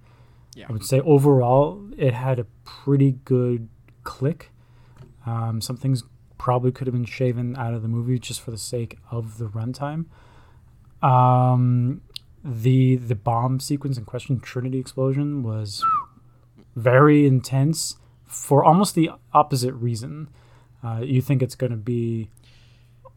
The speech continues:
Speaker 2: like, pounding with sounds and visuals, but it was almost, like,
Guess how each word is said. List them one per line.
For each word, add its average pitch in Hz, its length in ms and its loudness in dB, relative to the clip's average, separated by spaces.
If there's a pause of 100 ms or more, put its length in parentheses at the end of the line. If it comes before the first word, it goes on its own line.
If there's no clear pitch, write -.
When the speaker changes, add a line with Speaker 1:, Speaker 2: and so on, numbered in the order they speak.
(240)
Speaker 2:
like, 135 200 -2
pounding 147 560 8
with 127 120 0
sounds 135 520 2
and 120 140 -6
visuals, 120 580 0
but 135 120 0
it 131 40 0
was 123 140 -2
almost, 156 420 -2
like, 117 280 -4